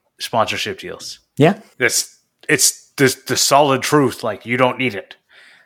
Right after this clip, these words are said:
Speaker 1: The reason these people, the reason people take the big sponsorship deals is because they want the consistent income, because they know that YouTube can, the, the old man in the basement can turn the taps off on the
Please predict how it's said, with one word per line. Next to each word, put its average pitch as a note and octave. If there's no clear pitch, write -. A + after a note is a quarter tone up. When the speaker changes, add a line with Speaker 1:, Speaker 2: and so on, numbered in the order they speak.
Speaker 1:
The C#3+
reason E3+
these D3+
people, C#3+
the C#3
reason E3+
people E3
take D3+
the B2+
big B2+
sponsorship C#3+
deals C3
is A#2
because B2+
they C3
want C#3+
the C3+
consistent C3
income, C3
because A2+
they B2
know B2
that C#3
YouTube C#3+
can, C3
the, C#3+
the C#3+
old D#3
man D3+
in C#3
the B2
basement B2
can C#3
turn C#3
the C3
taps D3
off A2
on A#2
the A2+